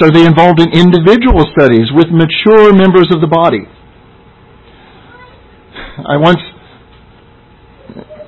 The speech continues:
I'm not sure what I said wrong, but I know I said something wrong. Uh, a, a woman had called the congreg-, the, the building,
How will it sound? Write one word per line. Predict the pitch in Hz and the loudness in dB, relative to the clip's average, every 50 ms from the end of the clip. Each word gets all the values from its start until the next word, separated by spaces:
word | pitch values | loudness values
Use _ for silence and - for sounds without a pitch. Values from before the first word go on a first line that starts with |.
| 587 554 523 523 523 523 523 523 - - - - - - - - - _ - 156 - - | -20 -20 -20 -20 -20 -20 -20 -20 -20 -20 -20 -20 -20 -20 -20 -20 -20 _ -18 -16 -10 -4
I'm | - 190 202 | -2 0 2
not | 202 220 240 233 - - - | 2 2 0 0 -2 -4 -4
sure | - 220 214 214 190 | 0 2 2 4 4
what | 175 185 180 | 2 2 2
I | 180 180 170 160 | 2 2 0 0
said | - 190 180 151 | 0 0 0 2
wrong, | 143 151 160 160 151 123 117 113 | 2 2 2 4 4 2 2 2
but | 113 135 131 | 2 2 2
I | 143 | 2
know | 147 156 185 208 | 2 4 4 4
I | 202 180 165 - | 2 2 0 0
said | 190 160 143 - | -2 -2 0 0
something | 185 175 160 160 143 123 | -2 -2 0 0 0 0
wrong. | 120 117 110 104 95 95 120 151 - - - - - - - - - - - - - - - - - - _ - _ _ _ _ _ _ _ _ _ - | 0 0 0 0 0 -2 -4 -4 -8 -12 -20 -20 -20 -20 -20 -20 -20 -20 -20 -20 -20 -20 -20 -20 -20 -20 _ -20 _ _ _ _ _ _ _ _ _ -4
Uh, | - 143 143 131 127 131 - - - - - - - - - - - - - - | -2 0 0 2 0 0 -4 -6 -12 -20 -20 -20 -20 -20 -20 -20 -20 -14 -4 0
a, | 143 151 147 143 147 - - - - _ - 147 | 2 2 4 2 2 -2 -6 -14 -14 _ -4 -2
a | 147 | 0
woman | 160 185 208 214 190 | 2 2 2 2 2
had | 180 175 143 | 0 -2 -2
called | - - 175 170 175 190 202 190 180 | -4 -2 0 2 2 2 2 2 0
the | 170 156 | -2 -2
congreg-, | - 175 160 165 165 165 147 - - - | 0 -2 0 0 0 -2 -4 -6 -12 -6
the, | 139 143 135 120 - - - - | -2 -2 -2 -2 -4 -10 -10 -4
the | 147 143 | -4 0
building, | 123 170 170 165 143 123 117 113 123 151 156 156 | 0 2 2 2 2 2 2 2 2 0 -2 -6